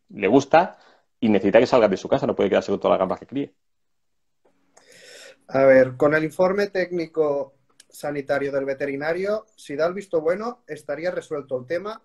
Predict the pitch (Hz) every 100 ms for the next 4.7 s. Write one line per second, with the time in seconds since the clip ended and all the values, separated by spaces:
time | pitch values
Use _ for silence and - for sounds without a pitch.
0 | _ - 147 147 147 160 160 160 156 151
1 | 147 165 156 151 147 147 147 147 147 147
2 | 143 139 127 - 147 147 139 - 139 139
3 | 135 135 135 135 135 131 127 123 123 139
4 | 127 127 127 120 113 104